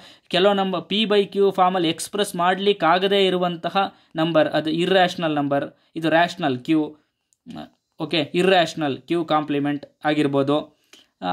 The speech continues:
ಅಥವಾ ರಿಯಲ್, ಇವೆರಡನ್ನು ಕಂಬೈನ್ ಮಾಡಿದ್ರೆ ಬರುತ್ತಲ್ಲ, ಅದು ರಿಯಲ್ ನಂಬರ್. ಅದರಲ್ಲಿ ನಾವು ನೆಕ್ಸ್ಟ್ ನಂಬರ್ ಯಾವುದು ಅಂತ ಹೇಳಲಿಕ್ಕೆ ಸಾಧ್ಯನೇ ಇಲ್ಲ. ಅಂದ್ರೆ ಇಲ್ಲಿ,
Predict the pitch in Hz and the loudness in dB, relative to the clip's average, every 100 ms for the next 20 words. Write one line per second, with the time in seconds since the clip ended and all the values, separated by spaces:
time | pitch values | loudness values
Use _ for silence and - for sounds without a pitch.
0 | 160 - - 202 220 240 208 220 220 202 | -4 -6 -2 0 2 4 4 4 2 2
1 | 175 190 214 208 214 208 202 185 202 202 | -2 2 4 4 2 -2 0 0 2 2
2 | 180 165 156 156 180 180 _ _ _ _ | 2 -2 -2 -2 -4 -6 _ _ _ _
3 | _ _ _ - 165 151 151 143 156 220 | _ _ _ -4 0 0 2 2 4 4
4 | 254 202 233 233 202 151 160 202 269 220 | 4 2 2 2 2 2 2 2 2 2
5 | 156 196 202 185 214 - - 247 156 175 | 2 0 -2 -2 -6 -8 -6 -6 -2 -2
6 | 226 262 240 - 160 202 240 233 226 208 | 2 2 0 0 2 4 2 0 -2 -2
7 | 196 208 208 - 180 175 190 175 143 170 | 0 -2 -6 -2 -2 0 -2 0 0 2
8 | 190 190 - _ 190 196 123 131 180 - | 0 -4 -12 _ -2 2 2 0 -4 -10